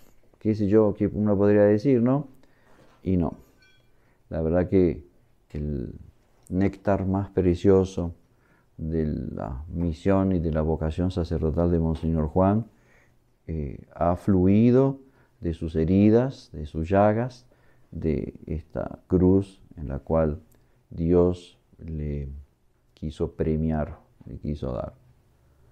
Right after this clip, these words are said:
Fíjese que todas las coronas de los reyes, los reyes cristianos al menos, tienen una cruz arriba. La cruz corona toda la gloria. Y la cruz corona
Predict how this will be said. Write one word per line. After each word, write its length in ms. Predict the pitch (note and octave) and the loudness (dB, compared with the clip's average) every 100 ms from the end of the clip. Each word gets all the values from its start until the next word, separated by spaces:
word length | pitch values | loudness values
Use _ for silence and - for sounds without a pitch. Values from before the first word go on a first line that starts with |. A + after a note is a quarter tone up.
| _ _ | _ _
Fíjese 280 | - E2 F2 | -6 -2 0
que 100 | F2 | 0
todas 220 | - F#2+ | 2 4
las 120 | F#2+ F#2+ | 4 2
coronas 640 | F2 F2+ G#2+ A2 A2 A2 | 0 2 4 2 0 -2
de 100 | G#2+ | -2
los 180 | G2+ F#2 | -4 -4
reyes, 720 | F#2+ G#2+ A2 A#2 A#2 - - - - _ - - | -2 -2 -2 -6 -6 -14 -20 -20 -20 _ -20 -16
los 180 | - D2+ | -10 -8
reyes 180 | E2 F2 | -8 -6
cristianos 520 | D2 - F#2+ F2 D#2 | -6 -2 0 0 -2
al 100 | D2 | -2
menos, 460 | E2+ G2 G2+ - - - - - - | 0 0 -2 -6 -20 -20 -20 -20 -8
tienen 220 | - F2+ | 0 2
una 200 | F2+ E2+ | 2 0
cruz 320 | - F2 E2+ F2 | 2 2 2 0
arriba. 460 | D#2 D#2+ D#2+ D#2 D2+ - _ _ _ _ _ _ _ _ | -2 0 0 -4 -8 -20 _ _ _ _ _ _ _ _
La 120 | C#2+ | -12
cruz 340 | - F2 F2+ - | -4 0 0 0
corona 480 | F2+ E2 E2 D#2+ D#2 - | -2 0 0 -2 -6 -4
toda 240 | F2 F2 | -2 0
la 140 | E2+ D#2+ | 0 0
gloria. 440 | D#2 D#2 D2 D2 - _ _ _ _ - | 0 0 -2 -6 -12 _ _ _ _ -4
Y 60 | |
la 120 | G2+ G2+ | -2 2
cruz 240 | A2 A#2 | 4 4
corona 560 | A#2 G2+ G2 F#2+ G2 | 2 2 2 2 -2